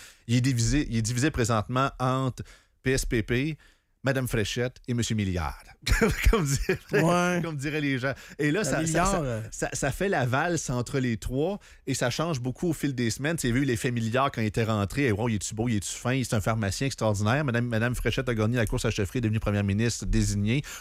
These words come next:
Speaker 1: Hey, wow, elle est donc bien fine, c'est une femme, nanana, nanana. On parle toujours pas de politique publique ici, en passant. Et disons que P S P P, avec le Parti québécois, ils ont monté, mais ils ont monté beaucoup trop vite, euh, tu sais, dans le top des sondages, quasiment deux ans avant l'élection. Et ça, c'est
Speaker 2: Ouais.
Speaker 1: jamais bon pour un parti
Speaker 2: Là,
Speaker 1: politique.
Speaker 2: Paul Saint-Pierre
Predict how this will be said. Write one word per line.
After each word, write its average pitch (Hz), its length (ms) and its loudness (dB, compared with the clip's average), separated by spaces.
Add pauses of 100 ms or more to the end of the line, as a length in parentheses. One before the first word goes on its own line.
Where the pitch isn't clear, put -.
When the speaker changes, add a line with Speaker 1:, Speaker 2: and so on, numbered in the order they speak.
(140)
Speaker 1:
Hey, 123 140 4
wow, 113 240 4
elle 101 40 4
est - 40 2
donc 113 160 0
bien 101 120 0
fine, 135 220 0
c'est - 120 -4
une 107 120 -2
femme, 120 280 2
nanana, 107 280 2
nanana. 104 400 2
On 131 60 -2
parle 92 140 0
toujours 104 180 0
pas 123 80 0
de 113 60 -2
politique 101 360 0
publique 107 320 -2
ici, - 80 -8
en 120 140 -6
passant. 107 300 -4 (500)
Et 156 240 4
disons 143 240 -2
que 156 120 -2
P 131 200 0
S 123 140 -2
P 117 180 0
P, 156 80 -2
avec 170 120 -4
le 131 60 0
Parti - 220 -4
québécois, 156 420 0
ils 135 80 2
ont 107 120 2
monté, 123 460 0
mais 151 100 -2
ils 113 40 0
ont 104 80 0
monté 117 340 0
beaucoup 151 360 -4
trop 117 280 -2
vite, 113 360 -2
euh, 87 320 -2
tu 82 80 -6
sais, 117 100 -4
dans 101 120 2
le 92 60 0
top 120 180 0
des 110 100 2
sondages, 107 480 2
quasiment 110 240 0
deux 113 240 0
ans 147 40 2
avant 127 120 0
l'élection. 107 400 -2
Et - 20 -2
ça, 139 100 -2
c'est 143 80 4
Speaker 2:
Ouais. 160 120 6
Speaker 1:
jamais 120 180 0
bon 117 120 -4
pour 107 120 -6
un 92 60 -2
parti 92 180 -2
Speaker 2:
Là, 165 100 4
Speaker 1:
politique. 92 320 -4
Speaker 2:
Paul 175 140 4
Saint-Pierre 180 240 2